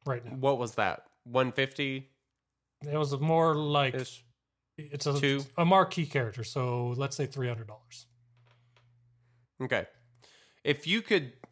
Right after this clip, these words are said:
Speaker 2: if you knew that you would get Revan for three hundred dollars, you would do it.
Speaker 1: Yes, I would.
Speaker 2: I think that's a little further north than what I would spend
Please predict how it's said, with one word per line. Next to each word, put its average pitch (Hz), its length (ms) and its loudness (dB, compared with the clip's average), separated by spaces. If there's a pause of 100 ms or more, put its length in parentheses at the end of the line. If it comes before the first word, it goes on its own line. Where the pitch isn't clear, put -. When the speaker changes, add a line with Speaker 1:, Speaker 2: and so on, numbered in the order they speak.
Speaker 2:
if 165 240 2
you 240 300 4
knew 151 640 4 (520)
that 151 140 6
you 156 260 2
would 156 300 2
get 139 420 6
Revan 127 460 4
for 123 100 -2
three 123 240 -2
hundred 120 160 4
dollars, 101 360 2
you 104 100 -6
would 92 120 -8
do - 80 -12
it. - 140 -12 (2250)
Speaker 1:
Yes, 175 460 0 (1300)
I 151 120 2
would. 117 160 0 (880)
Speaker 2:
I 160 140 6
think 254 260 0
that's 233 280 4
a 175 80 4
little 180 640 -2
further 214 500 2
north 165 500 2
than 147 340 4
what 127 120 2
I 127 100 6
would 160 220 2
spend 190 420 0